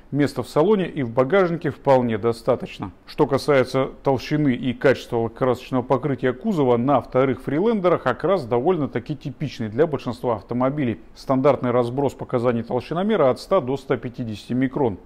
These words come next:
Кузов этого Land Rover практически полностью стальной. Из алюминия здесь выполнена только крышка капота. При этом к качеству окраса изначально у этих автомобилей было не так уж много претензий, лаково-красочное покрытие довольно неплохое.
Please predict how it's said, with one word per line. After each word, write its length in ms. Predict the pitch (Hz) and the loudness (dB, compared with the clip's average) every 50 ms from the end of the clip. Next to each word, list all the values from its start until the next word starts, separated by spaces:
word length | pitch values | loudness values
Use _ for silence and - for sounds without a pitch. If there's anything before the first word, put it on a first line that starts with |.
| - - | -16 -8
Кузов 320 | - 175 160 127 117 - | -4 -2 0 0 0 0
этого 340 | 131 123 - 127 131 143 151 | 0 0 0 2 2 2 2
Land 120 | 165 175 180 | 2 2 2
Rover 320 | 214 233 214 185 151 139 | 4 4 6 6 6 4
практически 600 | - 147 135 127 - 175 165 - 151 - - 170 | 4 2 0 0 0 -4 -8 -6 -8 -8 -8 -8
полностью 540 | 139 - 147 135 117 113 110 110 - - 117 | -6 -2 0 0 0 0 -2 -4 -6 -8 -8
стальной. 520 | - - - 139 139 143 143 120 110 110 | -4 2 2 4 4 4 2 0 0 -2
Из 120 | 104 104 120 | -2 0 0
алюминия 460 | 131 139 165 196 220 196 156 135 120 | 0 0 2 2 2 2 2 2 2
здесь 240 | 113 120 120 - - | 0 0 -2 -2 -4
выполнена 500 | 156 160 - 156 143 131 131 127 123 113 | -4 -2 0 0 2 2 2 2 0 -2
только 380 | - - 147 147 143 - 147 | -2 0 -2 0 0 -2 -2
крышка 380 | - - 127 123 120 - - 113 | -2 -2 -2 -2 -4 -4 -10 -4
капота. 500 | - 139 131 - - 143 120 - - - - - - - - - - | 0 0 0 0 0 -2 -2 -2 -4 -12 -14 -18 -20 -20 -18 -6 0
При 160 | 151 160 160 | 4 4 4
этом 240 | 143 - 123 110 101 | 4 4 0 -4 -6
к 60 | - | -2
качеству 520 | - - 147 127 - 113 - - 127 127 | 2 2 2 4 2 -2 -6 -2 2 2
окраса 440 | 131 131 - 208 226 190 - - 127 | 2 2 2 2 2 2 2 0 -2
изначально 500 | 117 123 127 123 - 160 165 151 127 123 | -2 0 -2 -2 0 0 0 2 2 0
у 60 | 120 | 0
этих 180 | 120 123 117 - | -2 -2 -4 -6
автомобилей 600 | 127 - - 151 156 165 190 202 226 220 156 127 | -6 -6 -4 -4 -2 0 0 0 0 0 0 0
было 240 | 131 175 190 147 131 | 0 2 2 2 2
не 120 | 123 123 | 2 0
так 240 | 117 - 135 123 - | 0 0 0 0 -2
уж 140 | 120 - - | -4 -6 -4
много 280 | 139 127 113 104 110 | -2 -2 -2 -2 -4
претензий, 600 | 113 - 127 131 127 127 - 147 120 110 95 110 | -4 -4 -2 -4 -2 -2 0 0 0 0 -2 -2
лаково-красочное 580 | 107 110 104 - - 139 131 - - - 131 123 | -4 -4 -6 -4 -2 -2 -2 -2 -2 -4 -6 -4
покрытие 460 | 113 - 123 - 220 220 - 143 117 | -4 -4 -4 -4 -4 -4 -2 -2 0
довольно 400 | 110 123 123 120 117 110 107 110 | 2 2 2 4 2 0 -2 -2
неплохое. 680 | 110 113 110 - 131 131 - - - 147 123 107 98 90 | -2 -2 -2 0 0 2 2 2 2 0 0 0 0 -2